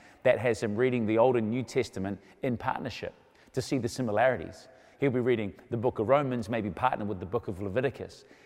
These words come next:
or the book of Exodus. And he'll, he, he'll text me saying, "Bro, look at these similarities. Look at these parallels." We encourage new believers to read about Jesus. We encourage them to start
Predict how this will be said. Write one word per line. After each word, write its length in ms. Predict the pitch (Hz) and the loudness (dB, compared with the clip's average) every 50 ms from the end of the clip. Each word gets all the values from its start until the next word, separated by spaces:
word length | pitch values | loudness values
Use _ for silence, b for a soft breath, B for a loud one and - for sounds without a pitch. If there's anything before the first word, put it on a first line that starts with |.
| B | B
or 140 | B 113 127 | B 0 0
the 80 | 113 120 | 0 0
book 180 | 101 123 - | -2 -2 -2
of 80 | 120 107 | 0 2
Exodus. 560 | 127 139 131 98 95 113 98 80 - - - B B B | 2 2 2 2 -2 -4 -4 -6 -10 -14 -20 B B B
And 140 | B 104 107 | B -4 0
he'll, 120 | 120 117 107 | 0 -2 -2
he, 320 | - - 117 120 131 107 - | -2 -6 -4 -4 -4 -4 -2
he'll 140 | 98 135 120 | -4 -4 -4
text 260 | - - 156 139 - | -2 -4 -6 -6 -4
me 80 | 127 107 | -8 -8
saying, 220 | - 110 101 90 | -6 -6 -8 -4
"Bro, 160 | - 135 127 | -2 -2 0
look 180 | 131 135 117 - | 0 -2 -4 -4
at 80 | - - | -6 -4
these 160 | 131 117 101 | -4 -6 -6
similarities. 640 | - - 139 127 123 117 120 123 123 113 107 92 120 | -4 -4 -4 0 2 2 4 4 2 2 0 -2 -4
Look 140 | 135 147 | -4 -4
at 80 | 147 95 | -2 -2
these 160 | 120 117 98 | -2 -2 -2
parallels." 800 | - - - 123 117 117 120 117 107 95 85 87 - - - - - _ B B B B B B B B B B B _ - - | -6 -4 0 0 2 2 2 0 -2 -2 -4 -6 -12 -18 -20 -20 -20 _ B B B B B B B B B B B _ -10 -4
We 160 | - 139 147 | 0 0 2
encourage 600 | 139 127 - - - 156 175 190 196 170 - - - - | 2 0 -2 4 6 6 6 8 4 2 -2 -8 -8 -4
new 220 | 143 143 143 143 | -2 -2 0 0
believers 560 | 107 127 117 123 147 175 156 139 131 113 - - | 2 2 2 2 2 2 2 0 0 -2 -2 -6
to 140 | - 131 | -6 -4
read 260 | 113 107 127 131 131 120 | -2 0 0 0 2 0
about 300 | 113 101 110 - - 104 | 0 0 0 -2 -2 -4
Jesus. 500 | 98 113 120 123 107 95 95 82 - - | -4 -2 -2 -2 -2 -4 -6 -8 -6 -6
We 100 | 98 104 | -6 -4
encourage 440 | 107 98 - - 143 151 151 139 104 | -4 -8 -4 0 0 0 0 0 -4
them 140 | 113 120 113 | -6 -8 -6
to 100 | - 113 | -6 -10
start 400 | - - - 135 127 131 131 | -8 -2 2 4 4 4 2